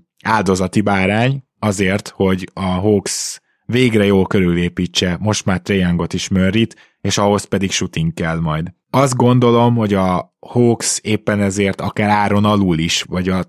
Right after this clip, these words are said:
tavalyi fogalmainkhoz képest bőven áron alul is eladhatja John Collins-t, és szerintem egy, egy élelmes, akár élcsapat erre lecsaphat. Nagyon adnám azt, hogyha tudom, hogy ez kicsit fájdalmas, de a Steven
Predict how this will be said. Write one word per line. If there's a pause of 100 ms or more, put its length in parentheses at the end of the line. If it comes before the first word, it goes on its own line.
(160)
tavalyi
fogalmainkhoz
képest
bőven
áron
alul
is
eladhatja
John
Collins-t,
és
szerintem
egy, (220)
egy
élelmes,
akár
élcsapat
erre
lecsaphat.
Nagyon
adnám
azt,
hogyha
tudom,
hogy
ez
kicsit
fájdalmas,
de
a
Steven